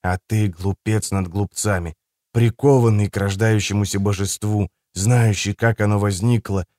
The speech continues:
носящий в себе фрагмент его души, все еще не в силах сложить все вместе.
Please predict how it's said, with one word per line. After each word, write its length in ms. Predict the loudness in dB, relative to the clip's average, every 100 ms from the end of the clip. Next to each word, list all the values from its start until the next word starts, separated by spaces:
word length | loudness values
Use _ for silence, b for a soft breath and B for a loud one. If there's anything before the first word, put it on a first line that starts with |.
| 0
носящий 540 | 0 2 2 2 0
в 80 | -2
себе 240 | 0 0
фрагмент 460 | 0 0 0 0 0
его 200 | 0 -2
души, 480 | -2 -4 -2 -2 -2 _ _
все 140 | -2 0
еще 260 | 2 0
не 180 | 2 2
в 60 | 0
силах 400 | 0 0 0 0
сложить 360 | -2 0 -2
все 200 | 0 0
вместе. 560 | 2 0 -2 -6 -12